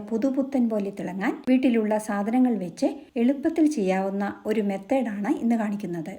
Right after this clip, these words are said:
എല്ലാവരുടെയും വീടുകളിലുള്ള മൂന്ന് സാധനങ്ങൾ മതി സ്വർണം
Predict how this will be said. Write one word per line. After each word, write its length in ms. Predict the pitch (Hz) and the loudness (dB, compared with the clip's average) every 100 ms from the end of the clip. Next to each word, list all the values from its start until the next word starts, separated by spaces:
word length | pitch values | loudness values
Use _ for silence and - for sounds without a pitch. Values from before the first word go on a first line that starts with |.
| - - | -10 0
എല്ലാവരുടെയും 600 | 240 285 320 294 254 254 226 | 6 8 8 6 6 4 2
വീടുകളിലുള്ള 560 | 208 208 214 196 185 269 - - 226 | 0 0 -2 -2 -2 -4 -6 -2 2
മൂന്ന് 300 | 262 330 392 | 4 4 2
സാധനങ്ങൾ 480 | - 202 208 220 220 208 | -2 -2 -2 -2 -2 -4
മതി 160 | 185 214 - | -4 -6 -8
സ്വർണം 400 | - 226 262 320 | -4 0 4 6